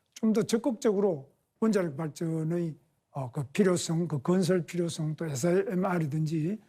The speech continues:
아, 이런 새로운 기술에 대한, 아, 투자, 아, 집중적인 국가적 지원이 필요하다고 보는데 여기에 대해서 우리,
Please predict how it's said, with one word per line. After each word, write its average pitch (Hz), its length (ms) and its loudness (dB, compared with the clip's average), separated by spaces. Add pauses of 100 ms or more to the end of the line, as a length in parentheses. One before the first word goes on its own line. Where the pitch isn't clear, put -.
(280)
아, 147 100 -4
이런 165 200 2
새로운 170 400 2
기술에 175 560 0
대한, 160 400 -2 (360)
아, 131 200 -6 (120)
투자, 156 460 0 (340)
아, - 120 -12
집중적인 170 680 2 (140)
국가적 165 380 -2
지원이 214 340 4
필요하다고 151 400 -4
보는데 139 300 -2
여기에 202 160 4
대해서 151 340 -4 (400)
우리, 165 320 -2